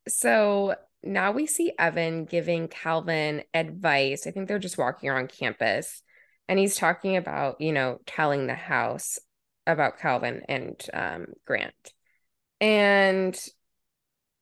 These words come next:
Calvin's like, "Okay, well, when are you gonna tell the house about your trust fund?" And Evan's like, "You're right, you know, maybe we're both overthinking these secrets that we have." They're saying, you know, eh, it's,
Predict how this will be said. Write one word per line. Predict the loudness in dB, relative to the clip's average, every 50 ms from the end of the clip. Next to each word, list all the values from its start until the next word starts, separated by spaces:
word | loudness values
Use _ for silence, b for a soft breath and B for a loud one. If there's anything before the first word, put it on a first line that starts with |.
| _
Calvin's | -2 0 0 2 0 0 0
like, | 0 0
"Okay, | 0 2 2 4 4 4
well, | 4 4 2
when | 2 0 0
are | 0
you | 0
gonna | 0 0 0
tell | 0 0 0
the | 0
house | 0 0 0 -2 -2 -4 -6
about | -6 -6 -6
your | -6 -6
trust | -6 -2 -2 -2 -2 -2 -4
fund?" | -2 -2 -2 0 -2
And | -2 -4 -6 -8 -12 _ _ _ _ _ _ _ _ _ _ _ -2
Evan's | -2 0 0 -2 -4 -2 -4
like, | -4 -4 -4
"You're | -2 0 4
right, | 4 4 4 4 2
you | 0 -4
know, | -4 -4 -4 -6 -8 -6 -4
maybe | -2 0 0 0 0
we're | 0 0 0
both | 2 4 4 6 6 4 2 0 -4 -6
overthinking | -4 -4 -2 -4 -4 -6 -6 -6 -6 -6 -6 -4 -4 -4 -4 -4 -4
these | -6 -6 -6 -6
secrets | -6 -6 -4 -2 -2 -2 -2 -2 -4
that | -4 -4 -4
we | -4 -6 -6
have." | -4 -4 -2 -2 -2 -2 -4 -6 -8 -12 -16 _ _ 0
They're | 2 2 2
saying, | 2 0 0 0 2 0 -2 -4 -8 -12 _ _ _ _ _ _ _ _ _ _ _ _ _ _ _
you | -2 0 2
know, | 2 2 0 -2 -4 -8 -8
eh, | -6 -6 -6 -6 -8 -2
it's, | -2 0 0 0 -4 -8 -10